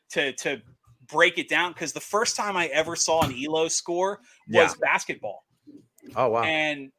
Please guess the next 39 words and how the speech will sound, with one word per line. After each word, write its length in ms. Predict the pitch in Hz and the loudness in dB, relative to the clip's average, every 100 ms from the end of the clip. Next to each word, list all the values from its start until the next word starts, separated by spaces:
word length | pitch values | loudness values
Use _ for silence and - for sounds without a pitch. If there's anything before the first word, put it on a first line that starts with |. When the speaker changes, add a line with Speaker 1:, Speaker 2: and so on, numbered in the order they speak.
| _ | _
Speaker 1:
then 300 | 160 180 175 165 | 0 2 4 2
they 160 | 156 | 0
took 280 | - 190 180 | 2 0 0
it 60 | 151 | -2
like, 180 | 139 | -2
"Hey, 180 | 131 185 | 0 0
based 380 | 143 160 185 - | 2 0 0 0
on 200 | 160 139 | -2 0
basketball, 800 | 143 170 190 156 - 131 120 117 | 2 2 2 -2 -2 0 2 0
we 140 | 143 170 | -4 -4
can 160 | 170 | -4
expand 400 | 143 - 170 165 | -6 -2 -2 -2
these 160 | 147 131 | -6 -6
numbers 440 | 151 165 139 - - | -4 -4 -4 -6 -8
to, 280 | 151 131 120 _ | -6 -6 -10 _
you 80 | 147 | -6
know, 120 | 143 | -6
calculate 520 | 131 165 151 147 139 127 | 0 0 0 0 -4 0
football, 480 | 160 - 143 120 117 | -2 2 2 2 0
baseball." 720 | 147 143 - 123 110 107 _ _ _ | -2 -2 -2 -2 -2 -6 _ _ _
S-, 120 | - - | -12 -2
you 80 | |
Speaker 2:
Yep. 100 | 110 | 0
Speaker 1:
know, 80 | 107 - _ - | 0 -8 _ -6
I'm 120 | 156 | -2
sure 180 | - 165 | 0 0
they 60 | |
Speaker 2:
Yep. 100 | 147 | 2
Speaker 1:
probably 240 | 160 147 147 | 0 0 -2
have 120 | 135 | -4
soccer 520 | - 139 131 139 131 | 0 0 0 -4 -4
and, 140 | 123 131 | -6 -6
and 160 | 127 | -6
other 160 | 123 123 | -6 -6
sports 340 | - 127 120 | -6 -8 -4
out 140 | 120 117 | -4 -4
there 120 | 113 | -10
too, 280 | 117 143 143 | -10 -8 -8
but 220 | 113 107 | -8 -10